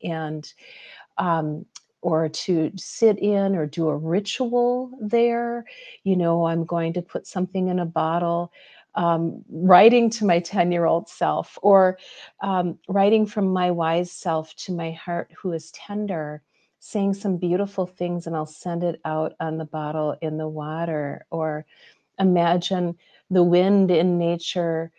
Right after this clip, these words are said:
whisking your messages, um, to, you know, the wise frogs or the, the birds with wings who can, g-, you know, help you to feel lighter with their feathers, or,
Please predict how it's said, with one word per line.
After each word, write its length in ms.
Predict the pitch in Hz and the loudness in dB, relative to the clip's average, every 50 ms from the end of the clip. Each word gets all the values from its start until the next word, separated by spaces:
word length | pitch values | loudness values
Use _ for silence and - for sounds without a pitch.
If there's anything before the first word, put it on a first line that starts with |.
| _ _ _ _ _ _ | _ _ _ _ _ _
whisking 760 | 190 185 202 196 196 196 - - - 214 202 185 185 180 | 2 4 4 4 2 -2 -8 -6 0 0 2 2 2 2
your 160 | 175 170 170 165 | 2 0 0 0
messages, 1080 | 160 160 156 165 - - - 180 175 - - - 165 160 156 156 151 151 - - - _ _ _ _ _ _ _ - | 0 0 -2 -4 -4 -6 -8 -8 -6 -4 -6 -4 -4 -4 -4 -4 -6 -8 -14 -20 -20 _ _ _ _ _ _ _ -4
um, 440 | 190 180 170 165 165 156 156 - - _ _ - - _ - | -4 -2 -2 -2 -2 -4 -6 -8 -10 _ _ -18 -18 _ -10
to, 800 | - - - - - 190 180 175 170 170 165 165 165 160 - - _ _ _ _ _ _ | -10 -10 -8 -2 0 0 0 2 0 0 -2 -2 -4 -6 -8 -10 _ _ _ _ _ _
you 240 | - 190 196 190 | -8 -4 -2 -2
know, 480 | 175 175 165 160 156 151 156 - - - _ _ _ _ _ _ _ _ _ - | -2 -2 -2 -4 -4 -6 -8 -10 -12 -16 _ _ _ _ _ _ _ _ _ -4
the 600 | - 180 170 175 185 175 170 160 156 160 - - _ _ _ _ _ _ _ _ _ _ _ _ - | -2 -2 0 2 2 2 2 0 0 -2 -4 -6 _ _ _ _ _ _ _ _ _ _ _ _ 2
wise 460 | 226 190 196 196 190 208 208 202 - | 6 8 8 8 8 8 6 2 -2
frogs 680 | - - 190 175 160 170 165 165 165 151 160 165 - - - | -4 2 4 6 6 8 6 6 4 4 2 -4 -8 -10 -4
or 180 | - 180 175 | -2 -2 -2
the, 220 | 165 165 160 156 - - | 0 -2 -4 -4 -6 -8
the 220 | 175 165 180 170 | -8 -4 -2 -2
birds 520 | 165 160 156 - 175 175 185 196 185 185 - | -2 -2 0 2 4 4 4 4 2 0 -2
with 200 | 175 165 - 175 | -4 -4 -2 -2
wings 640 | 170 170 175 175 170 165 160 151 147 139 - - | 0 2 2 2 2 0 -2 -2 -4 -6 -10 -14
who 240 | - - 190 175 165 | -4 0 0 2 2
can, 460 | 165 - - - 160 156 156 151 147 - _ _ _ _ _ _ _ _ _ _ _ _ _ _ - - | 0 -6 -8 -6 -6 -4 -6 -6 -10 -14 _ _ _ _ _ _ _ _ _ _ _ _ _ _ -20 -6
g-, 160 | - 127 - - | -4 -4 -2 0
you 160 | - 202 196 | 2 2 4
know, 200 | 185 180 156 156 | 4 2 0 -2
help 400 | 160 - - 196 196 190 190 - | -2 -2 0 0 0 0 0 -2
you 120 | 196 185 170 | -2 0 0
to 80 | 165 | -2
feel 360 | 165 - - 185 175 165 170 | -4 -4 0 2 2 2 2
lighter 560 | 165 160 156 160 170 175 170 156 151 147 143 143 | 2 0 0 2 2 0 0 -2 -2 -4 -4 -2
with 200 | 160 160 156 - | -4 -4 -4 -4
their 140 | 151 151 139 | -6 -8 -8
feathers, 760 | - - 156 156 156 160 156 151 147 139 135 139 - - - | -6 -6 -4 -4 -2 -4 -4 -4 -4 -6 -6 -8 -10 -6 -6
or, 180 | - - - | -6 -6 -6